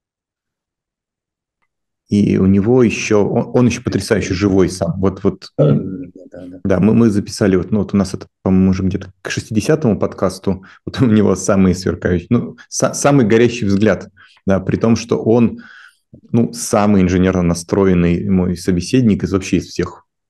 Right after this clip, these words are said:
Speaker 2: Да, да, да. Но он инженер как бы par excellence. <laughs>
Speaker 1: Ну, как бы, да, да. Хотя обычно инженеров как раз обвиняют, да, в том, что это такие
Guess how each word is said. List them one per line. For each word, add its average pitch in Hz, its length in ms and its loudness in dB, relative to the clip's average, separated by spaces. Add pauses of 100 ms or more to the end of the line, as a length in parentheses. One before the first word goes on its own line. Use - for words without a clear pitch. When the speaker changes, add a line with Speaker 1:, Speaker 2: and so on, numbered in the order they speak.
(360)
Speaker 2:
Да, - 240 -8
да, 98 280 -16
да. 90 180 -14
Но 90 200 -8
он 117 200 2 (280)
инженер - 460 -4
как 87 200 -12
бы 80 260 -12 (100)
par 98 120 -2 (140)
excellence. - 500 -14 (180)
<laughs> 139 80 -8 (1300)
Speaker 1:
Ну, 117 220 -2
как 98 180 -4
бы, 98 320 -2
да, 92 460 0
да. 92 200 0
Хотя 104 280 0
обычно 131 420 0
инженеров 120 440 2
как - 100 -10
раз 117 180 -2
обвиняют, 110 640 2
да, 117 140 0
в - 80 -8
том, 104 120 0
что - 180 -2
это 95 140 -6
такие 95 440 -4